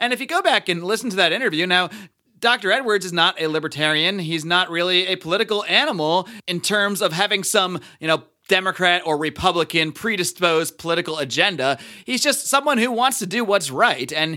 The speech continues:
he found himself in that situation where he could help uncover this Flint water crisis, the poisoning of the water in Flint, Michigan, and he was able to help uncover that. Again, you can hear the whole story by listening to that episode, but, you know,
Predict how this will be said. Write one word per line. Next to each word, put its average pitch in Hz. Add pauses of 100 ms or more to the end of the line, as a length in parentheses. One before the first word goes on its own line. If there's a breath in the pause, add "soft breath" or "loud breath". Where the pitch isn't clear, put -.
(140 loud breath)
he 202
found 233
himself 165
in 160
that 175
situation 185 (180 loud breath)
where 190
he 175
could 202
help 185
uncover 156
this 143
Flint 190
water 170
crisis, 135
the 160
poisoning 185
of 165
the 156
water 151
in 139
Flint, 143
Michigan, 143 (260 loud breath)
and 147
he 175
was 175
able 175
to 170
help 165
uncover 165
that. 160 (160)
Again, 160
you 156
can 160
hear 170
the 156
whole 196
story 156 (160 loud breath)
by 131
listening 156
to 143
that 147
episode, 165
but, 165
you 170
know, 190